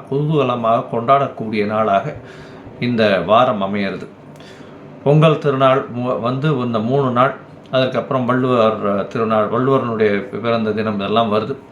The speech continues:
இருபதாம் தேதி அன்னைக்கு, இருபது ஒண்ணு ரெண்டாயிரத்தி இருபத்தி நாலு அன்னைக்கு வந்து கிருத்திகை,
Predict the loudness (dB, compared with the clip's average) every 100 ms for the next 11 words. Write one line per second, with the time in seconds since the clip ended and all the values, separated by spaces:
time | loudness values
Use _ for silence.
0 | -20 -20 -20 -20 -20 -20 -20 -20 -20 -2
1 | 2 6 8 8 4 2 0 0 -2 -2
2 | -6 -10 -12 -6 -2 0 2 2 2 2
3 | 2 0 0 0 0 -2 -4 -6 -8 -8
4 | -6 -4 -4 -4 -2 0 2 0 -6 -6
5 | -6 -4 -6 -4 -8 -2 0 0 -2